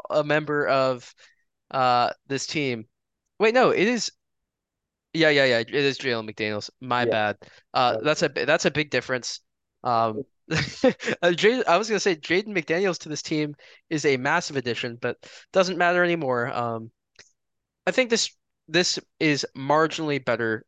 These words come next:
Speaker 1: for the seventy-sixers, um, because you, Matisse Thybulle is pretty limited in what you can do with them. Uh, but I don't think this changes where they are. They're still a contender, and this doesn't push them to, like, the favorite or anything like that.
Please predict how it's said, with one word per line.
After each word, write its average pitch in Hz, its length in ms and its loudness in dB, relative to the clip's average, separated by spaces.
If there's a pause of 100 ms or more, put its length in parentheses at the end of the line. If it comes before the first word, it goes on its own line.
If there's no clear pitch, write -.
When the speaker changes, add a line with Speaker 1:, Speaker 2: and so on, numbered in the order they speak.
Speaker 1:
for 123 260 -6
the 120 120 -10
seventy-sixers, 113 800 -4 (500)
um, 113 320 -2 (1400)
because 156 280 0
you, 165 200 -4
Matisse 156 400 -4
Thybulle 147 360 0
is 123 80 -4
pretty 135 300 -4
limited 120 440 -6 (400)
in 117 240 -6
what 120 140 0
you 123 80 -8
can 120 140 -10
do 113 140 -6
with 113 120 -8
them. 113 240 -4 (500)
Uh, 113 180 2
but 151 140 2
I 151 100 4
don't 156 160 0
think - 340 -4
this 135 200 -4
changes 131 500 -4
where 123 120 0
they 117 120 0
are. 120 180 2
They're 120 100 -2
still 143 220 -2
a 127 40 -4
contender, 120 480 -4
and 107 140 -6
this 123 120 -2
doesn't 123 260 -10
push - 240 -6
them 110 160 -6
to, - 120 -10
like, 104 160 -4
the 120 80 -4
favorite 101 420 -4
or 101 60 -12
anything - 340 -16
like - 180 -20
that. - 100 -16